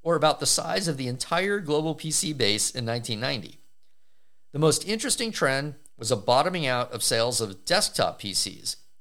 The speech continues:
The laptop had supplanted the desktop P C in work and totally dominated the home P C market. Computing was becoming ubiquitous, and laptops represented both mobility away from home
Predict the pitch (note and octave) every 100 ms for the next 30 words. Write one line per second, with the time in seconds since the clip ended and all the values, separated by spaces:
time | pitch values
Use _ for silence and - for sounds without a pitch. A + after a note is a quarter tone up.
0 | - - A#2 D3 F3+ - G#3 G#3 C3 -
1 | A#2+ D3 D3+ D#3 E3+ C#3 A#2+ C3 - C#3
2 | C3+ C3 - B2 G2 G#2+ F#3 C#4+ - -
3 | - A#2+ A#2 - F#3 F#3+ F#3+ D#3+ C3+ C3+
4 | B2+ B2 A#2+ A#2+ A2+ A#2+ A2 A#2 G2+ F#2
5 | E2 - - - - - - - - -
6 | B2+ F3+ F3+ D#3 B2 B2 C#3+ A#2+ G#2 G2+
7 | F#3 A#3 A3+ D#4 - - - - A#2+ A#2
8 | C3 D#3 D#3+ F3 E3+ C3+ A#2+ A#2+ A#2+ A#2
9 | G2+ A2 G#2+ G#2+ G2 A2+ D3+ F3 F#3+ B2
10 | A2+ A2 G#2 A#2+ F3+ G3 G#3